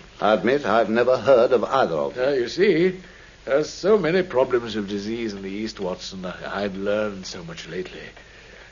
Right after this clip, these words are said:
Speaker 2: That's how I became infected. Yeah, it was a, <laughs> a case among some coolies at the docks. You can't do anything.
Speaker 1: I can. I've suddenly remembered. Aintry's in London.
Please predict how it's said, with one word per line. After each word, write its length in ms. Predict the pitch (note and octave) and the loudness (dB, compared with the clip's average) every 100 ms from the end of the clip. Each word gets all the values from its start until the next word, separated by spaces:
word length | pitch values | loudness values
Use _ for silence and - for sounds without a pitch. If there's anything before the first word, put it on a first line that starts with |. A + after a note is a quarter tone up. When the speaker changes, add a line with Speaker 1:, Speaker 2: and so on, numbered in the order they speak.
| - | -18
Speaker 2:
That's 320 | F2+ F#2+ - - | -12 -12 -12 -12
how 220 | G2 G2+ | -8 -6
I 140 | G2 | -6
became 320 | F2 - F#2+ F2+ | -8 -12 -14 -12
infected. 460 | F#2 B2+ - - - - - - - - - - - | -8 -8 -8 -14 -16 -20 -20 -20 -20 -20 -20 -20 -18
Yeah, 120 | - | -14
it 380 | C#2+ - C#2+ D#2+ - - - - - - - | -14 -14 -16 -18 -20 -20 -20 -6 -6 -4 -6
was 100 | F3+ - - | -4 -4 -4
a, 40 | |
<laughs> 0 | |
a 20 | - - | -6 -2
case 280 | D3+ C#3+ | -2 -2
among 180 | B2+ A#2 | -2 -6
some 180 | A#2 A#2+ | -6 -10
coolies 400 | - D#3+ D3 A2+ | 2 4 6 2
at 100 | E3 | -2
the 40 | - | -6
docks. 460 | - - - - - - - - - - - - | -4 -4 -6 -14 -16 -6 -6 -6 -12 -14 -12 -12
You 120 | - - | -8 2
can't 280 | A3+ B3+ | 6 6
do 120 | F#3+ F#3+ | 8 8
anything. 340 | F#3+ D#3 C3+ - | 8 4 -4 0
Speaker 1:
I 80 | C#3 | 0
can. 440 | - G#3+ D3 E2+ - - - | 4 6 6 2 -10 -20 0
I've 160 | C#3+ - | 2 2
suddenly 380 | - A3 G#3+ | 2 4 8
remembered. 560 | G3+ G3 F3+ C3 G2 - - - - - - | 10 8 6 4 0 -2 -12 -20 -20 -20 6
Aintry's 640 | A3 A3 F3 - E3+ F#3 D3 | 8 8 6 4 4 4 4
in 260 | F#3+ E3+ | 4 4
London. 480 | E3 C3+ G#2 F#2 D#2 | 6 4 2 -4 -8